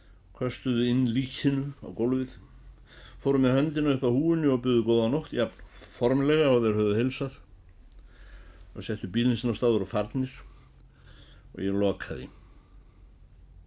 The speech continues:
Og maðurinn liggur á gólfinu, ef mann skyldi kalla. Hann var sem sé tæplega kominn á skegghnífsaldurinn, lokkarnir bernskuljósir,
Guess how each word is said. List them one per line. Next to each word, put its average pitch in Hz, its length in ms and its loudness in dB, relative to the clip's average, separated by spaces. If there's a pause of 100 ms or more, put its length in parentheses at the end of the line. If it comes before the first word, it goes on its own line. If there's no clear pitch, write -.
(1900)
Og 135 560 6 (240)
maðurinn 131 480 4
liggur 107 240 -6
á 85 80 -10
gólfinu, 85 400 -6 (1120)
ef 143 240 2
mann 120 320 2
skyldi - 400 -8
kalla. - 400 -14 (1700)
Hann 98 100 -6
var 95 80 -4
sem 104 160 -2
sé 101 240 -4 (320)
tæplega 127 480 0
kominn 135 320 0
á - 0 -
skegghnífsaldurinn, 80 1300 -6 (640)
lokkarnir 113 480 -4
bernskuljósir, 107 960 -4